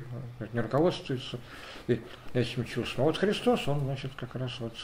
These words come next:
э, значит, м, как бы, его это чувство никогда не, э, не оставляло, да. Значит, Шлейермахер трактует грех как, вот, значит, как, э,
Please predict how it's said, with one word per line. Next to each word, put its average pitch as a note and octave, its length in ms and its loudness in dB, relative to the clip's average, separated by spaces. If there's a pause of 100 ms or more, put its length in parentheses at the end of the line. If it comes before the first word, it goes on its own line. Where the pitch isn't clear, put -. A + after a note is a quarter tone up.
э, A2 260 -4
значит, B2 280 -4 (380)
м, B2+ 800 -2 (960)
как B2+ 120 -2
бы, A#2 60 -6 (200)
его C#3 160 10
это F3+ 120 8
чувство - 360 4
никогда D3 440 10
не, C#3+ 220 8 (680)
э, C#3 560 2 (400)
не C3 140 6
оставляло, C#3+ 640 4
да. G#2 800 -2
Значит, G#2+ 300 -6
Шлейермахер C3+ 560 6
трактует C3+ 580 6
грех C3 340 6
как, - 200 -2
вот, A2+ 120 0
значит, A2 320 -6 (100)
как, A2+ 200 -2 (1040)
э, G3+ 400 -4